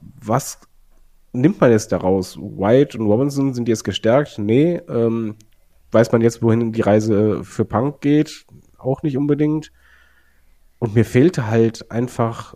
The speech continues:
ähm, das muss ich halt kritisieren, im Ver-, Vergleich zu Dynamite, die erste Folge. Ich möchte bei einer ersten Show irgendwas Großes haben, was beginnt.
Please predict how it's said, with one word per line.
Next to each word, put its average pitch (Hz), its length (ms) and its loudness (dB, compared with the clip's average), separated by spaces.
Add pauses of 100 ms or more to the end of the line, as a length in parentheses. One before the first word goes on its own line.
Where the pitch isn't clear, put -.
(100)
ähm, 110 420 -8 (1000)
das 120 160 -6
muss 151 80 4
ich 151 60 2
halt 131 100 0
kritisieren, 131 320 2
im 113 80 -4
Ver-, - 320 -14
Vergleich 120 340 4
zu - 100 -2
Dynamite, 107 520 4
die - 20 -6
erste 101 300 -4
Folge. 110 340 2 (800)
Ich 117 160 -6
möchte 147 480 2 (160)
bei 107 80 4
einer 110 120 2
ersten 123 360 -4
Show 127 440 2 (680)
irgendwas 165 600 2
Großes 120 460 0
haben, 95 260 -6
was 92 220 -6
beginnt. 98 480 -4